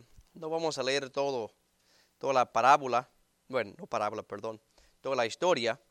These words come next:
Eh, pero vamos a leer versículos treinta y uno a treinta y tres por ahora.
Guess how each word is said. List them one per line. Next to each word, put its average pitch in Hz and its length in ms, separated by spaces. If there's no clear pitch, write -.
Eh, 120 320
pero 139 140
vamos 233 280
a 180 60
leer 175 240
versículos 165 1120
treinta 156 500
y 147 80
uno 240 340
a 135 100
treinta 143 260
y 117 60
tres 123 240
por 107 140
ahora. 85 220